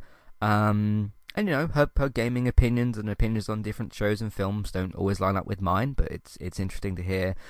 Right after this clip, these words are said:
different opinions, um, as long as they are, you know, reasonable opinions and ones that, you know, you can kind of understand and things like that. So, I would say Alana definitely falls into that category. Uh, but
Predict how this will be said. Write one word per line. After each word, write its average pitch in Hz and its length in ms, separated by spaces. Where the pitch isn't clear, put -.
different 127 260
opinions, 160 680
um, 113 600
as 117 120
long 120 200
as 107 80
they 110 160
are, 110 180
you 110 100
know, 95 300
reasonable 110 520
opinions 117 460
and 95 140
ones 95 240
that, 95 180
you 95 80
know, 90 80
you 92 160
can 92 220
kind 92 240
of 90 260
understand 117 600
and 92 100
things 98 180
like 90 120
that. 110 260
So, 92 320
I 92 60
would 92 80
say 101 120
Alana 98 320
definitely 95 300
falls 98 240
into 87 160
that 104 180
category. 113 460
Uh, 117 200
but 120 100